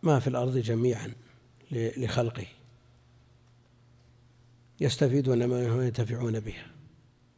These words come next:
ولذلك أهل العلم يختلفون في الأعيان المنتفع بها قبل ورود الشرع، هل هي على الإباحة وعلى المنع؟ منهم من يقول أن الله خلقها لنا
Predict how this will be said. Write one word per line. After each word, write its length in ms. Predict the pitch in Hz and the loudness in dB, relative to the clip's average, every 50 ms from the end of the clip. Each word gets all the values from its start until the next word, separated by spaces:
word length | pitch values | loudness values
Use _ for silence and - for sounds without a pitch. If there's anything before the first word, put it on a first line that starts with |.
| _ _ _ _ _ _ _ _ _ _ _ _ _ _ _ _ _ _ _ - | _ _ _ _ _ _ _ _ _ _ _ _ _ _ _ _ _ _ _ -4
ولذلك 560 | - 131 127 127 120 131 131 127 120 113 120 | 0 2 2 2 4 4 2 2 0 -2 -4
أهل 160 | 131 120 120 120 | -4 -2 0 0
العلم 280 | 120 117 123 127 123 120 | 0 2 2 2 4 2
يختلفون 680 | 113 113 - - 123 117 117 107 123 135 123 120 113 | 2 0 -2 0 0 0 0 0 0 0 0 0 0
في 80 | 104 117 | 0 -2
الأعيان 460 | 117 120 117 113 120 131 131 127 123 | -2 -2 -2 0 0 2 2 2 2
المنتفع 680 | 120 117 117 120 120 113 - 139 127 127 131 120 123 120 | 2 2 2 0 0 2 2 2 4 4 2 2 0 -2
بها 560 | 117 123 135 139 139 147 156 170 170 - - - - - - - - - - | 0 2 2 4 4 6 4 4 2 -2 -8 -18 -20 -20 -20 -20 -20 -14 0
قبل 300 | - 147 143 135 139 139 | 4 4 4 6 6 4
ورود 420 | 135 127 123 123 120 127 131 131 113 | 4 4 4 2 2 2 2 2 0
الشرع، 400 | 107 - - - 120 113 107 - - - - - - - - _ - - _ _ - - _ _ _ _ _ _ _ _ _ - _ _ _ _ _ _ _ _ _ _ _ _ _ _ _ _ - | -2 -4 -2 -2 0 0 0 -2 -6 -12 -18 -20 -20 -20 -20 _ -20 -20 _ _ -20 -20 _ _ _ _ _ _ _ _ _ -20 _ _ _ _ _ _ _ _ _ _ _ _ _ _ _ _ -6
هل 140 | - 139 123 | -2 0 2
هي 120 | 117 123 123 | 2 2 0
على 200 | 113 120 120 117 | 0 -2 -2 -2
الإباحة 540 | 117 120 117 117 123 123 - - - 113 | -2 -2 0 0 2 2 0 0 -2 -2
وعلى 240 | 110 110 - 123 113 | -2 -4 -4 -2 -2
المنع؟ 360 | 110 113 120 131 147 151 147 147 - - - - - - - - - - _ - - - - - - _ _ - | 0 2 4 4 4 2 2 -2 -8 -16 -20 -20 -20 -20 -20 -20 -20 -20 _ -20 -20 -20 -20 -20 -20 _ _ 0
منهم 220 | - 143 139 131 123 | 2 4 4 4 4
من 120 | 117 113 | 2 2
يقول 260 | 117 117 - 143 147 | 0 0 0 2 2
أن 100 | 147 135 | 2 2
الله 220 | 123 117 117 117 117 | 0 0 0 -2 -2
خلقها 560 | 113 - 143 127 123 120 123 120 117 117 117 | -2 0 0 0 0 -2 -2 -2 -2 -2 0
لنا 400 | 117 120 131 139 151 170 202 | 0 0 2 2 2 0 0